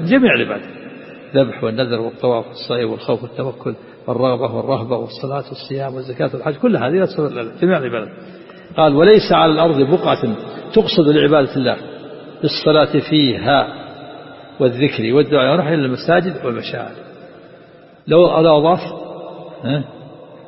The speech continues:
تقصد لعبادة الله بالصلاة فيها والذكر والطواف. الطواف لا يوجد إلا في، إلا في مكة، الكعبة. إضافة: "وليس في الأرض بقعة تقصد لعبادة الله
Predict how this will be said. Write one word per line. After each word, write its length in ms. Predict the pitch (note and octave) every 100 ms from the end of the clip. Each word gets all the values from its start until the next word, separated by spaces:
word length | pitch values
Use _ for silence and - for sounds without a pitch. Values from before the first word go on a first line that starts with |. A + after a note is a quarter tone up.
| - - - -
تقصد 360 | D3+ - D3+ C#3+ - - - -
لعبادة 320 | C3 A#2+ -
الله 300 | C3 B2 D#3 - - - - - - - - - - - -
بالصلاة 500 | - - D#3 C#3+ C#3+
فيها 260 | C3+ E3+ F#3
والذكر 360 | D3 D3+ F3+ G3
والطواف. 420 | E3+ C3+ G#2+ - - - - -
الطواف 320 | B2+ - F3+
لا 80 | F#3+
يوجد 180 | D3 C#3+
إلا 160 | C3+
في، 120 | B2 C#3
إلا 120 | C#3+
في 160 | C3+
مكة، 300 | A#2+ A#2 - - - - - - - - - C#3
الكعبة. 600 | C3 C3 C3+ A2+ G#2+ - - - _ C3+
إضافة: 440 | C3 D#3 C#3+ D3+
"وليس 360 | C3 D#3 D3 B2+
في 60 |
الأرض 240 | C3+ B2 C3
بقعة 200 | A#2 -
تقصد 220 | - A#2
لعبادة 500 | A#2+ B2+ C#3 B2+ -
الله 260 | A#2 A2+